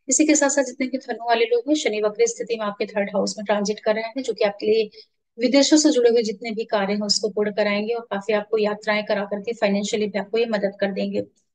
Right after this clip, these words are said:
जो लोग किसी तरह के रिलेशनशिप में हैं, उनको आप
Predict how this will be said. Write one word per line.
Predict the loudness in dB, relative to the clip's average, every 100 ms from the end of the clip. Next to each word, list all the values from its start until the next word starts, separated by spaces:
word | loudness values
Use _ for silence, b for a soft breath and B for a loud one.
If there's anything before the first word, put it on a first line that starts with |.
| _ _ _ _ _ -6
जो | 2
लोग | 4 4
किसी | 2
तरह | 2 0
के | 0
रिलेशनशिप | 0 -2 -2 -8 -10 -8
में | -8
हैं, | -8 -10 B B B B _ _ _
उनको | -4 -2 2 2
आप | 0 -4